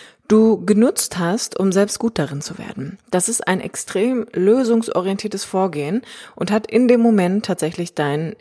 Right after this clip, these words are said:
mental- und emotionales Überleben gesichert. Wie kann man sich das jetzt also konkret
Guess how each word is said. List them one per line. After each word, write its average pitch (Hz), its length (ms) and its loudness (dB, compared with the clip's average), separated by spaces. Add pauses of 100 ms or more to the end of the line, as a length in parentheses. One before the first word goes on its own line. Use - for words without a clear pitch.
(120)
mental- 202 500 2
und 165 140 -2
emotionales 175 680 -2
Überleben 165 420 0
gesichert. - 540 -8 (880)
Wie 247 140 2
kann 247 160 2
man 240 160 6
sich 214 180 2
das 196 220 0
jetzt - 380 -2
also 170 200 0
konkret 165 600 -8